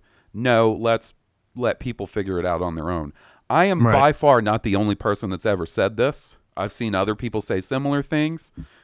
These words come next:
Speaker 1: so it's not like this is my original theory and I'm, you know, putting my
Speaker 2: Right.
Speaker 1: name on it or anything, but that is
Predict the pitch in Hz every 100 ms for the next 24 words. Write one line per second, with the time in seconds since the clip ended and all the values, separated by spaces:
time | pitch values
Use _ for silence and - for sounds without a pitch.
0 | _ 113 98 123 113 104 98 107 92 85
1 | 90 95 92 80 98 98 98 92 - 98
2 | 95 98 92 80 85 82 107 85 71 67
3 | _ _ _ _ - 127 131 110 101 104
4 | 104 101 101 101 104 107 104 98 85 98
5 | 107 127 113 -